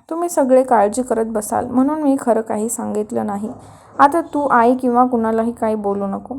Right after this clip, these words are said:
"नाही ना बोलणार," देवांश म्हणाला. "तुम्हाला काही झालं असतं तर या विचारानेच माझा थरकाप उडतो.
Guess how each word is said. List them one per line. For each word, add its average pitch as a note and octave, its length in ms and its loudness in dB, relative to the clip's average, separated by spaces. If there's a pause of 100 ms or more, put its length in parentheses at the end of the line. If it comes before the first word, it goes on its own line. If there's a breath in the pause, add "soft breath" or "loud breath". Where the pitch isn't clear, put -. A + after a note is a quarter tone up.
(140)
"नाही C4 240 4
ना D#4+ 100 -2
बोलणार," A#3+ 440 2 (540)
देवांश A3 420 -6
म्हणाला. G#3+ 320 -4 (680 loud breath)
"तुम्हाला E4+ 340 4
काही C#4 260 4
झालं A#3 300 4
असतं C4 380 2
तर C4 80 0
या C4 100 2
विचारानेच A#3 640 -2
माझा A3+ 220 -4 (100)
थरकाप A3 440 -4
उडतो. G3+ 320 -6